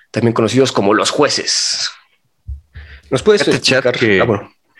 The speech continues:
Speaker 2: Eh, no, que te iba a comentar que, eh, curiosamente, en un principio los jueces traían unas playeras de cebras, de rayas blancos con negras, ¿no?
Speaker 1: Ah,
Speaker 2: O sea,
Speaker 1: clásico.
Speaker 2: en, en esa
Speaker 1: Ujú.
Speaker 2: analogía de, de los, de los árbitros,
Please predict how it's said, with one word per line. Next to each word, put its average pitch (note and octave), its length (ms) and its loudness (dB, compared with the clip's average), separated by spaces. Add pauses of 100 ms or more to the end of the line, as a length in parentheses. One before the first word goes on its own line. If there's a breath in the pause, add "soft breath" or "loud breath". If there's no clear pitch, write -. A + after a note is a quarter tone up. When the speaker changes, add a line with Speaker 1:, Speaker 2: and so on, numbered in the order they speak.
(220 loud breath)
Speaker 2:
Eh, E3+ 80 0
no, D3+ 180 0
que D3+ 100 -12
te D#3 120 0
iba E3 80 4
a D#3+ 60 0
comentar C3+ 400 0
que, C#3+ 200 0
eh, A2 100 -6
curiosamente, A#2 880 0
en G2+ 140 2
un A2 140 -2
principio G#2+ 400 -2
los E2+ 220 -2
jueces - 340 -4
traían G2 340 0
unas G#2 180 -2
playeras F2 560 0 (440 loud breath)
de F2+ 240 -2
cebras, G#2+ 640 -2 (140)
de E2+ 480 0
rayas G2 420 0
blancos F#2 400 -4
con D#2+ 180 -8
negras, E2 440 -2 (480 soft breath)
¿no? A2+ 220 2
Speaker 1:
Ah, - 20 2
Speaker 2:
O B2+ 40 2
sea, C3 100 2
Speaker 1:
clásico. G2+ 200 0
Speaker 2:
en, A2 160 2
en A#2+ 120 2
esa C#3+ 160 0
Speaker 1:
Ujú. C#3+ 100 0
Speaker 2:
analogía A2+ 500 2
de, F2 400 2
de E2 160 0
los, D#2+ 540 0 (520)
de G2+ 180 2
los F2 180 -2
árbitros, G#2 520 0